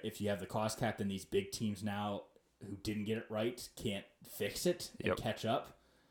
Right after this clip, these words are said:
Speaker 1: So then it really makes it more uneven. So I don't know what the answer is.
Speaker 2: It's almost like they need a rules haul every few years.
Speaker 1: I don't know if it's, yeah, it's either, like, a full rules haul or it's, like, the opposite of cost cap. Like, do you go in and basically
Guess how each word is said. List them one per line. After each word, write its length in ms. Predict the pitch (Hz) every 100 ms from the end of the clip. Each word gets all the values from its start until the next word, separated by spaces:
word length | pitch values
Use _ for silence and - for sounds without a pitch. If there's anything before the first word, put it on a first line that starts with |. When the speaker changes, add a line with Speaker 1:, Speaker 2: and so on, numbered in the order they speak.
| - -
Speaker 1:
So 140 | 110
then 140 | 113
it 80 | 101 104
really 360 | 131 131 151
makes 300 | 156 170 170
it 100 | 165
more 260 | 135 147 180
uneven. 360 | 185 190 196
So 140 | 185 -
I 100 | 151
don't 100 | 220
know 80 | 202
what 200 | 165 165
the 160 | 170 160
answer 280 | 160 - 120
is. 400 | 127 151 156 - - -
Speaker 2:
It's 100 | 139
almost 240 | 156 151
like 140 | 139
they 100 | 110 101
need 260 | 95 98
a 60 | 90
rules 420 | 87 90 90 87
haul 480 | 87 85 82 80 - - -
every 300 | 95 87 87
few 180 | - 92
years. 540 | 87 90 95 107 - -
Speaker 1:
I 80 | 175
don't 100 | 247
know 120 | 254
if 100 | 226
it's, 160 | 190 -
yeah, 140 | 147
it's 240 | 127 151 202
either, 300 | 202 175 131
like, 120 | 127
a 60 | 127
full 360 | - 156 170 151
rules 280 | 156 165
haul 300 | 160 170 156 -
or 200 | 135 135
it's, 180 | 120
like, 320 | 147 131 113 - - _ -
the 120 | -
opposite 340 | 120 143 - 143
of 100 | 120
cost 300 | 131 131 -
cap. 140 | 135
Like, 140 | 123 -
do 80 | 143
you 40 |
go 320 | 127 139 139
in 400 | 139 139 135 131 - - - - - -
and 180 | 123
basically 840 | 120 123 - 131 - 120 120 110